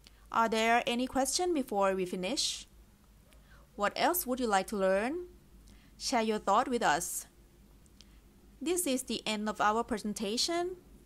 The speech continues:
That brings us to the end of the meeting. We hope you have enjoyed this occasion. Thank you for coming today and have a safe journey home.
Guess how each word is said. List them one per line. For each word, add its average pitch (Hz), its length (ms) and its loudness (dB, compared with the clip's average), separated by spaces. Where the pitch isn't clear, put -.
That 226 360 0
brings 226 260 0
us 208 180 -2
to 226 200 -4
the - 180 -4
end 202 200 -2
of 190 80 -10
the 214 100 -4
meeting. 180 640 -4
We 269 140 0
hope 285 340 0
you 262 80 0
have 220 240 2
enjoyed 202 320 0
this 208 200 -2
occasion. 185 720 -4
Thank 247 240 0
you 220 180 0
for 226 140 -2
coming 247 380 -2
today 170 560 0
and 220 140 -6
have 208 200 -4
a 208 60 -6
safe 202 260 -4
journey 294 380 -2
home. 175 560 -4